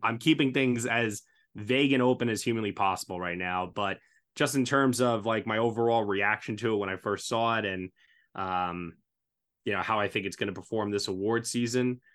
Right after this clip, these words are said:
uh, it, it's, um, yeah, no, it's, it's something. So be on the lookout for that one for sure. And then beyond that, um, what else? I, I did just recently watch The Quiet Girl,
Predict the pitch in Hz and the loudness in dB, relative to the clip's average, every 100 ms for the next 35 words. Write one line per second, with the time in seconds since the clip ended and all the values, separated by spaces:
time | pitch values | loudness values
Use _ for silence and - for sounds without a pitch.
0 | _ _ _ - 90 87 78 104 95 107 | _ _ _ -8 -6 -4 -4 -4 -4 -6
1 | 101 - - 95 95 90 90 90 _ _ | -4 -6 -4 -4 -4 -4 -6 -10 _ _
2 | _ _ _ - _ - 110 120 - _ | _ _ _ -20 _ -4 0 0 -2 _
3 | - 101 95 98 - - - 107 110 - | -6 -2 -2 -2 -2 -2 -2 -4 -4 0
4 | 131 101 82 - _ _ - 104 92 120 | 0 0 -8 -12 _ _ -8 -4 0 0
5 | 127 117 117 101 101 101 95 92 - - | 0 0 0 -2 -2 -2 -4 -10 -6 -2
6 | 107 92 95 _ _ _ _ _ _ - | 0 0 -4 _ _ _ _ _ _ -2
7 | 120 123 127 120 107 127 151 240 190 180 | 2 4 2 0 -2 2 4 4 4 2
8 | 156 131 - - _ _ _ _ _ _ | 0 -2 -6 -14 _ _ _ _ _ _
9 | _ _ _ - 101 104 101 101 - - | _ _ _ -2 0 2 0 -2 -8 -14
10 | - - 117 104 95 - - 117 120 123 | -18 -12 -6 -4 -4 -6 -4 -2 0 0
11 | 240 294 247 - 123 151 156 127 107 101 | 2 2 2 2 4 4 4 0 0 2
12 | 104 110 - _ _ _ - - - 98 | 2 2 -6 _ _ _ -12 -8 -2 2
13 | 123 151 196 208 240 | 2 2 2 4 2